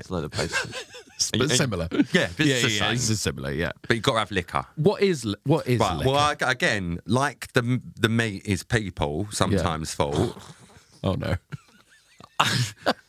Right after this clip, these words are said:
Speaker 3: I don't, I don't like thinking about liquor because it's like parsley
Speaker 2: Mm.
Speaker 1: Uh-huh.
Speaker 3: in, like, a sauce.
Speaker 2: Mm.
Speaker 3: So it's, like, green.
Speaker 1: Yeah.
Speaker 3: But people say it's eel juice.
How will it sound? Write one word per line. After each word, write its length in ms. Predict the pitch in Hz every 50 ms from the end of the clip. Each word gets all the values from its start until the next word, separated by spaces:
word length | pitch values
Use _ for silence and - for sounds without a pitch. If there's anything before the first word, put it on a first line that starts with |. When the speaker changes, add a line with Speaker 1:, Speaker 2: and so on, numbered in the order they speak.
| _ _ - - - - _ _ _ _ _ _ _ _ _ _ _ _ -
Speaker 3:
I 140 | 127 139
don't, 320 | 147 - 160 151 160 151 - - - -
I 140 | 127 160
don't 200 | 175 185 185 170
like 180 | 151 147 139 135
thinking 340 | - 165 160 151 - - 113
about 260 | - - 90 85 -
liquor 460 | - 87 82 - - - 80 76 76 73 - _ _ _
because 420 | - 123 113 - 139 135 127 - - -
it's 160 | 156 160 -
like 160 | 202 - -
parsley 800 | - - 208 220 208 196 - - - - 80 73 73 82 113 160
Speaker 2:
Mm. 420 | 175 156 151 139 120 104 95 92 85
Speaker 1:
Uh-huh. 240 | - 113 113 104 82 95 - _ _ _ _ _ -
Speaker 3:
in, 120 | 120 139
like, 180 | 156 135 - -
a 40 |
sauce. 600 | 143 - - - 120 92 71 76 87 - - - -
Speaker 2:
Mm. 280 | 107 101 92 90 87 92 - _ _ _ _ _
Speaker 3:
So 100 | - -
it's, 100 | - -
like, 160 | - - -
green. 460 | - 107 82 71 71 - - - - - _ -
Speaker 1:
Yeah. 120 | 95 73 - - - _ _ _ _ _ _ _ _ _
Speaker 3:
But 160 | - 127 - -
people 340 | 151 180 202 - - 175
say 240 | 156 - 147 127 123
it's 160 | 110 - - - -
eel 320 | 110 110 104 104 95 90
juice. 760 | 87 - 92 90 73 - - - - - - - - - -